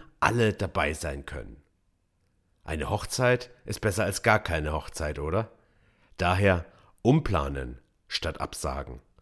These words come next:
Und bloß nicht vorschnell verschieben.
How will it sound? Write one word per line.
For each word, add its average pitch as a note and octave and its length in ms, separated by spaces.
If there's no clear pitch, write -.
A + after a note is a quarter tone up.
Und D#2 200
bloß A2+ 380
nicht A2 460
vorschnell E2+ 840
verschieben. F2 720